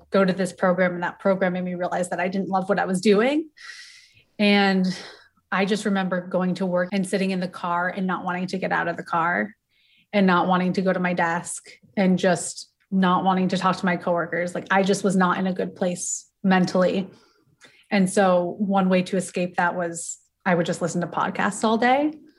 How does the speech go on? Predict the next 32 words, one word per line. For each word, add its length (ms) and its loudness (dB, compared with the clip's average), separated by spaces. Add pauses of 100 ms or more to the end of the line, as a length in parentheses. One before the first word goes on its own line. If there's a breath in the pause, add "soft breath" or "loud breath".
(300 soft breath)
at 120 2
least 380 2 (200)
when 220 2
I 120 2
could. 380 0
It, 180 0
you 120 0
know, 280 -2
sometimes 520 0
I'd 200 0 (240 loud breath)
have 200 -4
to 100 -2
listen 220 2
to 40 4
music 380 0
or 200 -2 (100)
have 160 0
some 160 -2
silence 480 0
if 100 -2
I 60 2
had 220 -4
to 120 -2
really 240 -2
do 140 -2
some 180 -2
deep 220 -2
thinking. 380 -4
But 120 -2
if 140 -4
there 100 2
was 180 -2